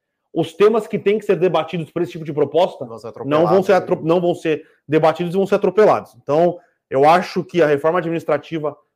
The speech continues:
Speaker 1: passa até o final do ano, É, a tributária eu não sei,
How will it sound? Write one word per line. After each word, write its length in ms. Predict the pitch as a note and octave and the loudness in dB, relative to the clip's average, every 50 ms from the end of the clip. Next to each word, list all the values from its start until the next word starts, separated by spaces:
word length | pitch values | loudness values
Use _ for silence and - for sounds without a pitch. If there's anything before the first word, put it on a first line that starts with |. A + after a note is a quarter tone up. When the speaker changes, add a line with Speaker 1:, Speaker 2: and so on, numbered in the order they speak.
| _ _ _ | _ _ _
Speaker 1:
passa 340 | - D3 D#3 E3 E3 - G3+ | -4 -4 -4 -4 -2 -2 -2
até 160 | F3+ - D3 | 0 0 0
o 60 | C#3 | -2
final 220 | C#3 - C#3+ C3+ C3+ | -2 -4 -6 -6 -4
do 160 | C3 C3+ B2+ | -2 -2 0
ano, 320 | C3 D3 E3+ F#3 G#3+ G#3 - _ _ _ _ _ - | 0 0 0 -2 -4 -6 -10 _ _ _ _ _ -6
É, 640 | F2+ A#2+ B2 B2 B2 A#2+ A#2+ A#2+ A#2 A#2 A2+ A2 - - _ _ _ _ - | -4 -2 0 0 0 0 0 0 0 0 -2 -4 -6 -10 _ _ _ _ -6
a 100 | - D3+ | -6 -4
tributária 520 | D3 - E3+ D#3+ E3 D#3+ E3 D#3+ D#3+ E3 | -4 -2 -2 -2 0 2 2 4 4 4
eu 40 | D#3 | 2
não 120 | E3 F#3+ F3+ | 0 -2 -4
sei, 300 | - - A#2 G#2 - | -4 -6 -8 -8 -10